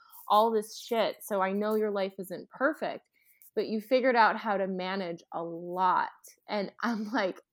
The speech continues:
"I need to read that book that, like, teaches, teaches you how to, like," 'cause I'm just me. I'm, like, alone. I don't have a husband. I don't have a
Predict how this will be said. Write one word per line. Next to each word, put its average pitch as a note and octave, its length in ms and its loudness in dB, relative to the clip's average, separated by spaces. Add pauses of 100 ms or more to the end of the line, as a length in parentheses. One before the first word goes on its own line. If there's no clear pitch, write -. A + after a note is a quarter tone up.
(140)
"I A#3 180 2
need C4 200 0
to B3+ 140 -6
read G3+ 280 -4
that F3 200 0 (120)
book G3 220 -4 (180)
that, F3 200 -4
like, E3+ 300 -8
teaches, F3+ 640 -6 (540)
teaches G3+ 440 -4
you G3 180 0
how F#3 360 2
to, F#3 100 0
like," D#3 280 -4 (360)
'cause G3 200 -6
I'm A3+ 280 2
just A#3+ 300 -4
me. F3+ 440 -2
I'm, G3 200 -4
like, G3+ 160 -6
alone. F3+ 380 -4
I - 80 -8
don't F3 160 -10
have F#3 180 -10
a F3 60 -8
husband. G#3+ 580 -4
I D#3 80 -8
don't D#3 180 -14
have E3 160 -12
a D#3+ 80 -8